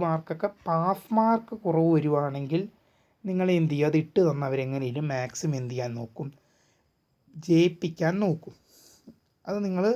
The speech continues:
അതോർത്ത് വിഷമിക്കേണ്ട ആവശ്യമൊന്നും ഇല്ല. അപ്പോൾ വിദ്യാർത്ഥികൾ ജയിപ്പിക്കുമോ എന്നൊക്കെ ചോദിക്കുമ്പോൾ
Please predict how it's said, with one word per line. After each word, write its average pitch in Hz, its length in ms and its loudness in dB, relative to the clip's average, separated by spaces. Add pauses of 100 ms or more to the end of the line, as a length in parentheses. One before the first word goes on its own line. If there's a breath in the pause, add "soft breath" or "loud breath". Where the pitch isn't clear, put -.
(580 soft breath)
അതോർത്ത് 202 500 2 (200)
വിഷമിക്കേണ്ട 175 580 -2 (160)
ആവശ്യമൊന്നും 151 560 -2 (640)
ഇല്ല. 175 140 0 (2500 soft breath)
അപ്പോൾ 214 300 6 (1040 loud breath)
വിദ്യാർത്ഥികൾ 269 560 4 (340)
ജയിപ്പിക്കുമോ 226 480 2
എന്നൊക്കെ 214 280 0
ചോദിക്കുമ്പോൾ 180 500 2